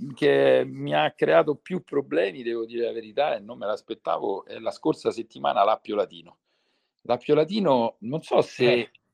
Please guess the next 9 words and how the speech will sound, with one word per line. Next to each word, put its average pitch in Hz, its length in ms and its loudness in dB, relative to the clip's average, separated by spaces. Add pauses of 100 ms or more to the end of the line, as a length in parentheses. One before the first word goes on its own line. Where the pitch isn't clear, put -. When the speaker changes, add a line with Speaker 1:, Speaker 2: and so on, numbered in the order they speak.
(140)
Speaker 1:
io 165 120 -2
non 160 140 0
so 233 200 2
perché 147 340 2
sono 131 280 4
quintultimi, 120 880 0 (340)
ma, 135 280 2
eh, 131 240 -2
io 185 160 8